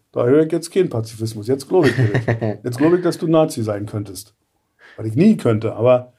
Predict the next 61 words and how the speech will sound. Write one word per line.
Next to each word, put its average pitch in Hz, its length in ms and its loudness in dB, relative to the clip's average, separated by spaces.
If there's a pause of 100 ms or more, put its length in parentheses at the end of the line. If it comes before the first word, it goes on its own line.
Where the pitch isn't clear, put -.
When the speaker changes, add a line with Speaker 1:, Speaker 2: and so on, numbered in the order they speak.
(160)
Speaker 2:
Ja. 127 220 -2 (120)
Speaker 1:
das 127 140 -6
ist 147 140 -4
der 143 60 2
Beruf 165 320 2
ihm 107 140 -2
halt. 101 140 -8
Und 107 120 -4
wenn 120 100 0
du 123 60 2
einen 120 120 -2
guten 165 220 -4
Speaker 2:
Ja. 147 60 0
Speaker 1:
Regisseur 139 280 0
hast, 110 120 -2
der 120 80 -6
kann 147 220 -2
der 151 100 2
dich 139 160 -6
dazu 135 440 -8
bringen, 196 360 -6
dass 160 160 -6
du, 156 220 -8 (500)
und 107 100 -6
dann 190 180 4
war 185 140 0
es 190 100 -4
dann 127 100 0
auch 104 100 -6
so, 110 100 -4
dass 110 160 -2
die 110 60 -14
Leute 131 240 -2
nach 127 160 0
der 117 120 -8
Vorstellung, 160 520 -4
man 117 240 -4
ist 113 100 -10
ja 120 60 -4
dann 104 120 -4
relativ 107 360 -8
schnell 113 240 -4
hoch 120 280 -8
raus, 120 220 -4
dann 107 120 -8
waren 107 140 -6
die 110 80 -4
ja 104 60 -6
noch 101 140 -8
nicht 110 200 -8
alle 110 160 -4
aus 104 140 -2
dem 110 100 -8
Foyer, 113 300 -8
und 113 80 -4
der, 107 260 -8
Speaker 2:
Ja. 127 120 -2
Speaker 1:
der 110 180 -10
Offizier - 400 -18
da, - 100 -10
um - 120 -16